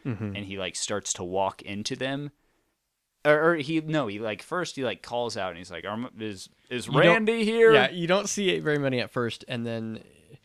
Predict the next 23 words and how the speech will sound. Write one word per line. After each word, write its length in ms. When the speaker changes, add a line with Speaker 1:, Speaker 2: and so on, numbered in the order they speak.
Speaker 1:
I 80
mean, 160
it 160
does 240
feel 160
like 160
he 220
is 100
inhabiting 480
a 60
space 360
that 120
is 100
totally 300
separate 420
from 160
the 80
children. 480
Like, 160
the 80
shot 380
of 80
him 420